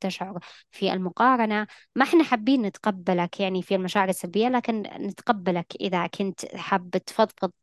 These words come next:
لمشاعر إيجابية. فهل تعتبر يعني ال-، الكتابة العلاجية خصوصا يعني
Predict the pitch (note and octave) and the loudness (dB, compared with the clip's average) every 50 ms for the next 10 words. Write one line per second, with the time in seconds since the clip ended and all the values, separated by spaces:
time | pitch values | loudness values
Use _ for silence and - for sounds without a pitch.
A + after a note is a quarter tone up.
0 | - - - F#3+ - F#3 F#3 F#3 - - G3 F#3+ - - A3 F#3+ F#3 - - F#3+ | -20 -14 -12 -8 -4 -2 0 0 0 -2 -4 -4 0 2 2 2 0 -2 -2 0
1 | G3 F3 - G#3+ A#3 B3 - - - - - - - C4 C#4 D4+ - F#4 E4 - | 0 0 2 2 2 2 2 -2 -12 -18 -2 4 8 8 8 8 8 6 4 6
2 | E4+ C4+ C4+ A#3 - - A3+ G#3+ G#3 G#3+ G#3 G3+ - - - G3+ G3+ G3 G3 F#3+ | 6 8 8 6 6 4 0 0 2 2 2 0 0 0 0 -2 -2 -2 0 0
3 | G3 G3 F#3+ F#3+ F3+ - - - _ _ - F3 - - G3 - A#3 A3+ A3+ A3+ | 2 2 2 2 0 -4 -12 -20 _ _ -8 -4 -2 -2 0 4 6 8 8 8
4 | A3 F3+ F3 F#3+ F#3 F3 E3 - - G#3 F#3 E3+ F3+ F#3+ F#3 F#3 F#3 F3 E3+ G3 | 8 8 6 4 4 4 2 0 -4 -4 -2 -2 0 0 2 2 2 2 0 0
5 | G3+ G3+ F#3+ F#3 F3 F3+ - - F#3 F#3+ F#3+ F#3 - F#3+ F#3 F#3 F#3 F3+ F3+ F3+ | 0 2 2 2 0 -2 -4 -8 -8 -6 -4 -2 -2 0 0 0 0 0 -2 -2